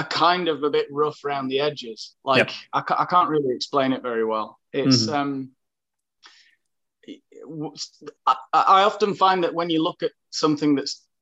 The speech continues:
Speaker 1: too perfect,
Speaker 2: Yep.
Speaker 1: it, it is too perfect. I
Speaker 2: Yep.
Speaker 1: ca-, I can't explain it.
Speaker 2: Yeah,
Speaker 1: And
Speaker 2: yeah.
Speaker 1: that's why my channel isn't perfect.
Speaker 2: <laughs>
Speaker 1: Not because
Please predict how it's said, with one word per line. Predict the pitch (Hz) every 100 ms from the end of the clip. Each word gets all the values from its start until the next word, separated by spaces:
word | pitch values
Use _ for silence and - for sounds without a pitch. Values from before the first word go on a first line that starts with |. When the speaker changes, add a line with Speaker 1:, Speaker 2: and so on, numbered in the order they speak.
| _ _ _ _ _
Speaker 1:
too | - 170 156
perfect, | 143 147 156 151 - 120 110 _ - _ _ _ -
Speaker 2:
Yep. | 107 -
Speaker 1:
it, | - _ _ _ _ _ -
it | 139 147
is | 151 147 -
too | - 156 147
perfect. | - 143 156 147 113 - - - -
I | 120
Speaker 2:
Yep. | 110
Speaker 1:
ca-, | -
I |
can't | 147 139 139
explain | 113 - 131 127 123
it. | - _ _ -
Speaker 2:
Yeah, | 101
Speaker 1:
And |
Speaker 2:
yeah. | 135
Speaker 1:
that's | 233 -
why | 185 175
my | 170 165 175 185
channel | - 147 147 143
isn't | 143 131 135
perfect. | 127 - 101 - - - _ _ -
Speaker 2:
<laughs> | - -
Speaker 1:
Not | 175 185 185
because | 180 190 175 151